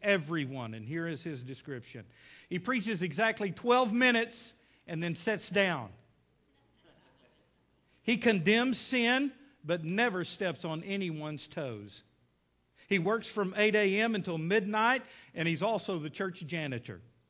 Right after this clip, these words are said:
The perfect pastor makes four hundred dollars a week,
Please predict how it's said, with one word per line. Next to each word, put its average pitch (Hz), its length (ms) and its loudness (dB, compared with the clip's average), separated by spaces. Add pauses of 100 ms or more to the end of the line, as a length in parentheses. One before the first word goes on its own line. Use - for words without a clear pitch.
(640)
The 180 80 -2
perfect 285 460 0
pastor 226 460 2
makes 196 320 0
four 262 280 -4
hundred 226 400 -4
dollars 220 520 0
a 196 100 -6
week, 208 480 -2